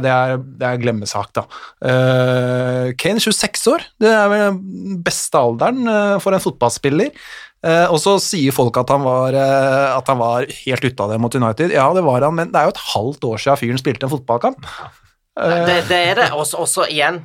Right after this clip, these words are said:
Speaker 2: altså, jeg skal ikke mase om, eh, om må-, måten vi spiller på,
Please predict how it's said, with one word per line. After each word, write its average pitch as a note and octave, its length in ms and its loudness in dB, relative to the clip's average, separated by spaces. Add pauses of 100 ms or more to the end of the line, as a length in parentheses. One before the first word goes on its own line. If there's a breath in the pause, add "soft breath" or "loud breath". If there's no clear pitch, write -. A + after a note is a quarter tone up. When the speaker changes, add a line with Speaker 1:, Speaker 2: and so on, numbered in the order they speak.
(100)
Speaker 2:
altså, C3+ 240 -4
jeg C#3 140 -2
skal C3+ 180 -4
ikke D3+ 160 -12
mase A2+ 320 -2
om, A#2 320 -2
eh, A#2+ 480 -6
om B2+ 160 -8
må-, B2+ 160 -6
måten C3 400 -8
vi A#2+ 80 -4
spiller B2+ 320 -8
på, E3 140 -2